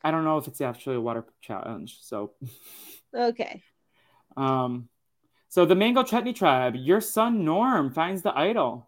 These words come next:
Speaker 2: Mm, good on him.
Speaker 1: And the robot has a major meltdown. Why? Do you think it got wet in the challenge?
Speaker 2: Uh, I think he,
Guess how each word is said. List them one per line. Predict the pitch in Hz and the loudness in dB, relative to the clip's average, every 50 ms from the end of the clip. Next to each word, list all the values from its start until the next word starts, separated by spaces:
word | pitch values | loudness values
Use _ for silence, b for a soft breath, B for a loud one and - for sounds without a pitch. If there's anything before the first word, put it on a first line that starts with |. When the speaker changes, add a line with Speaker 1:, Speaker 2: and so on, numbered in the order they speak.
| - | -10
Speaker 2:
Mm, | 233 226 247 294 320 285 240 208 185 170 170 180 190 - _ - | -8 -6 -6 -6 -6 -6 -6 -6 -6 -8 -10 -12 -14 -14 _ 8
good | 262 285 359 | 8 10 10
on | 381 403 403 | 10 10 10
him. | 427 381 190 156 110 - - - _ _ _ _ _ _ - - _ _ _ _ _ _ _ _ _ _ - | 10 8 8 6 2 -4 -12 -18 _ _ _ _ _ _ -20 -20 _ _ _ _ _ _ _ _ _ _ -6
Speaker 1:
And | 180 180 180 | 0 2 6
the | 180 | 8
robot | 175 196 196 196 196 180 | 10 10 10 10 8 4
has | 180 170 170 | 4 2 0
a | 170 | 0
major | 160 156 135 151 | 0 0 -2 -2
meltdown. | 147 135 131 131 - 131 120 117 127 | 0 0 0 0 0 -2 -4 0 2
Why? | 135 127 123 120 | 2 4 4 2
Do | 131 | 0
you | 127 | -2
think | 139 131 127 | -4 -4 -6
it | 135 127 | -4 -2
got | 139 127 117 120 | 0 0 0 0
wet | 131 131 - | -2 -2 -2
in | 135 131 | -4 -8
the | 123 120 | -10 -8
challenge? | - 143 131 131 131 131 131 - - _ _ _ _ _ _ _ _ _ - B B B B B B B B B B B | -8 -6 -4 -4 -4 -6 -8 -12 -18 _ _ _ _ _ _ _ _ _ -16 B B B B B B B B B B B
Speaker 2:
Uh, | 262 269 269 269 269 262 - - | 10 10 12 10 10 10 8 10
I | 254 311 | 8 10
think | 330 - 440 427 427 427 - - | 10 10 8 8 8 6 4 2
he, | - 349 339 349 339 339 330 330 330 311 | 6 8 10 10 12 12 10 10 10 8